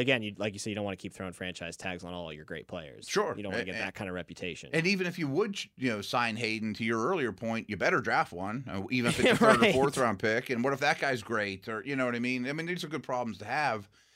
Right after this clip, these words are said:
Speaker 2: But real quick, one slight concern I have with the corner conversation, they're not real fast. Y-, you know what I mean? If you think about each and every one of their true corners,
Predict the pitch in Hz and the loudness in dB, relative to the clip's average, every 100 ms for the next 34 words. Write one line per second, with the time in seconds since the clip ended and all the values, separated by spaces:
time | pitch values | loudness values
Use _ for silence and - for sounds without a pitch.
0 | _ _ 143 170 302 302 226 196 131 185 | _ _ -2 2 0 0 0 0 0 -2
1 | 226 - - 160 180 - 147 - 139 123 | -2 -4 -4 -2 -2 -4 -4 -2 0 0
2 | 113 107 110 104 107 - 135 127 113 - | 0 0 0 -2 -8 -4 -2 0 -2 -2
3 | 117 104 98 - 117 117 101 87 80 - | -2 -2 -6 -4 -2 -2 -6 -8 -10 -16
4 | _ _ _ _ _ _ _ 214 339 359 | _ _ _ _ _ _ _ 2 2 0
5 | 330 - 190 175 - - - _ _ _ | -4 0 2 2 -2 -8 -14 _ _ _
6 | _ _ - - 165 165 160 170 175 160 | _ _ -20 -4 2 4 4 2 0 -2
7 | 165 208 262 262 233 190 202 202 190 175 | -2 -2 0 2 2 0 -2 -2 -2 -2
8 | 170 139 135 147 139 135 123 - 151 175 | -2 0 0 0 2 0 0 -4 -4 -4
9 | 160 - 143 147 127 95 87 - | -6 -6 -2 0 2 0 -2 -6